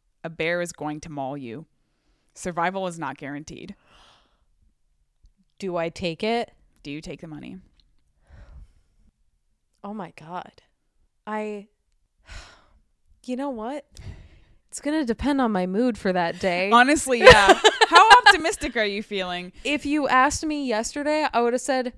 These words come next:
Speaker 2: "Sure, come at me."
Speaker 1: Yeah, yeah.
Speaker 2: <laughs> Asking me, me today, I'm a little bit more optimistic. <laughs>
Speaker 1: Ask me at two in the morning, I'm gonna say, "No way,"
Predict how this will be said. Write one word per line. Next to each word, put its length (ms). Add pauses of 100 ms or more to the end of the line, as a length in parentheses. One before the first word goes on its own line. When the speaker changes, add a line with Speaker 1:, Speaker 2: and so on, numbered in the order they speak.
Speaker 2:
"Sure, 360
come 280
at 240
me." 220
Speaker 1:
Yeah, 400 (240)
yeah. 400 (100)
Speaker 2:
<laughs> 120
Asking 540
me, 260 (120)
me 300
today, 580
I'm 140
a 20
little 220
bit 160
more 220
optimistic. 1400
<laughs> 40
Speaker 1:
Ask 340
me 140
at 100
two 160
in 80
the 60
morning, 360
I'm 80
gonna 160
say, 220
"No 200
way," 360